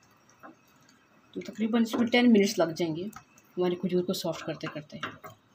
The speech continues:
मीट-, heat आपने बहुत ज़्यादा हाई नहीं रखनी है क्योंकि उससे खजूर ज-, जलने का ख़दशा होता है।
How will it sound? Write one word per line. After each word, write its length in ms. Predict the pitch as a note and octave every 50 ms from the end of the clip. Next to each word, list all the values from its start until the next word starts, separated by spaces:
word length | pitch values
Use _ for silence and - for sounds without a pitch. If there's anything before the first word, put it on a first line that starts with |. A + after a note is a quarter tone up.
| - - - - - _ _ _ _ _ _ - - - - - - - - _ _ _ _ _ _ _ _ _ -
मीट-, 400 | - - F3+ F3+ F#3 F3+ F#3 - F#3
heat 280 | F3 D#3+ F#3 A3 A3+ A#3+
आपने 220 | A3+ A3 - A3+
बहुत 180 | G3+ G#3 G#3+ A3
ज़्यादा 240 | A3 G#3 G#3+ G#3 G3+
हाई 200 | F#3+ F3+ F3 F#3+
नहीं 140 | A3 B3+ B3
रखनी 260 | B3+ B3 - A#3 A3+ G#3+
है 140 | G#3+ A3+ A#3 - - - - - - - - -
क्योंकि 280 | - A3 G#3 - A3
उससे 180 | G#3+ G#3+ - G3+
खजूर 300 | G3+ A3 G3 G3 G3 G3 F#3
ज-, 520 | F#3 - F#3 F#3 F#3 F3+ F3+ F3 E3 -
जलने 260 | - F#3+ F#3+ F3+ F#3+ G3
का 100 | G3 F#3
ख़दशा 280 | - E3 - - - E3+
होता 220 | D#3 - - D#3
है। 140 | D3+ F3